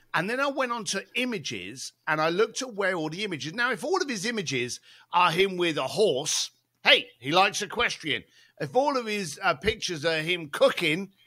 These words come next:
he loves cooking. It's very easy, but I use the images to get a sense. And then I try to follow the social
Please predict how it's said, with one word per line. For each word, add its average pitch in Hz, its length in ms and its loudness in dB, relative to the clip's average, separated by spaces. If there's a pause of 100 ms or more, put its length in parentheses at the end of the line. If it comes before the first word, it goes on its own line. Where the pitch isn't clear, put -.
(180)
he 175 160 4
loves 294 260 4
cooking. 220 420 -2 (280)
It's 151 160 -10
very 277 280 0
easy, 226 520 -4
but 165 160 -4
I 196 120 -2
use 190 380 -6
the 190 240 -2
images 131 680 -6 (500)
to 185 80 -6
get 175 180 0
a 160 60 -6
sense. 156 440 -4 (320)
And 175 160 -2
then 226 120 0
I 262 100 2
try 170 300 2
to 190 80 -2
follow 120 360 -2
the 127 140 -6
social 139 720 0